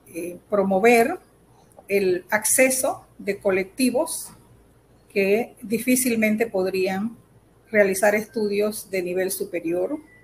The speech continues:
en alguna de nuestras sedes, tanto en la sede central como en las sedes de cabeceras de provincia. Por lo tanto, la universidad, pues, eh,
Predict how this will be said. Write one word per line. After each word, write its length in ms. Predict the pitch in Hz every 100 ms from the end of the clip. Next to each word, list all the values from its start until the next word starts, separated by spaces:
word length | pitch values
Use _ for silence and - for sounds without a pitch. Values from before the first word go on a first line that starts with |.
| _ - _ -
en 180 | 202
alguna 360 | 196 180 208 220
de 120 | 196
nuestras 440 | 185 185 170 165 -
sedes, 500 | 190 180 208 - - _ _ _ _
tanto 280 | 196 175 185
en 40 |
la 100 | 170
sede 240 | 170 180 196
central 500 | - 165 170 165 165
como 200 | 214 185
en 80 |
las 160 | 160 160
sedes 240 | 175 175
de 140 | 196 170
cabeceras 560 | 160 151 156 160 175
de 80 | 185
provincia. 560 | 160 156 151 147 - -
Por 120 | 196
lo 120 | 196 190
tanto, 360 | 190 185 208
la 100 | 196
universidad, 720 | 170 165 170 160 170 160 160 - _ _ _ _ _ _ _ -
pues, 300 | 165 170 - -
eh, 320 | 170 156 156